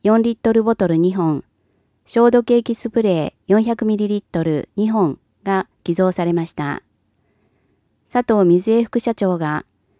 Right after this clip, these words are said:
「当社は豊後大野市で長らく事業をさせていただき、今回の緊急事態に何か恩返しがしたいと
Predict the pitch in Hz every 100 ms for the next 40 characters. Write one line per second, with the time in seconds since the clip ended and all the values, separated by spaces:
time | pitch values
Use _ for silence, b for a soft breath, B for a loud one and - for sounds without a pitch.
0 | _ _ _ - 262 247 220 190 180 -
1 | 202 233 247 254 254 214 180 170 - _
2 | - 196 233 226 175 175 226 240 190 -
3 | 170 175 180 180 170 170 - 156 - _
4 | _ _ _ _ - 226 214 202 180 -
5 | 208 202 226 226 220 202 180 175 160 214
6 | 226 202 175 208 233 254 247 196 180 -
7 | 196 196 - 165 156